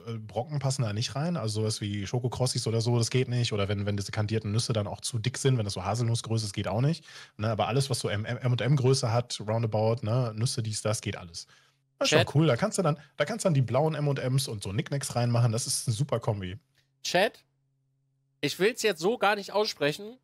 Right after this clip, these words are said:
Speaker 2: aber ihr klugen Köpfe da draußen, wir brauchen einen Snagger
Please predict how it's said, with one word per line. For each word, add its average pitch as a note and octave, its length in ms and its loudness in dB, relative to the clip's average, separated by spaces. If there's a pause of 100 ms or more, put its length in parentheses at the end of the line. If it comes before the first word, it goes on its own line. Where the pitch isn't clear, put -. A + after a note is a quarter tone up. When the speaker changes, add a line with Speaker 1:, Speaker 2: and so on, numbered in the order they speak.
Speaker 2:
aber D#3 180 6
ihr E3+ 200 4
klugen A#3+ 340 -4
Köpfe G#3+ 320 -2
da B2 140 2
draußen, G2+ 520 -6 (140)
wir C3 100 2
brauchen E3 320 -2
einen D3+ 120 -4
Snagger G#3 680 0